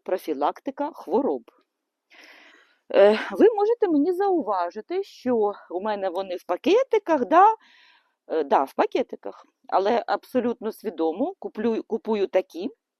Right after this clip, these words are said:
тому що живою триходермою я вже не зможу скористатися при посадці півоній. А ось така впродовж двох тижнів,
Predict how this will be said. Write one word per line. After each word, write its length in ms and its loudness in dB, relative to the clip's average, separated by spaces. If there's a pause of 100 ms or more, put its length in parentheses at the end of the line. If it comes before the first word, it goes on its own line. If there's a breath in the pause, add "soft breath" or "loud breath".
(600)
тому 320 0
що 300 -6 (320)
живою 520 -2
триходермою 840 -4 (100)
я 200 -2
вже 180 -2
не 140 -2
зможу 400 -8
скористатися 800 -4
при 140 -6
посадці 520 -4
півоній. 500 -10 (800 soft breath)
А 260 6
ось 240 0
така 380 0 (420 loud breath)
впродовж 760 2
двох 560 0
тижнів, 580 -6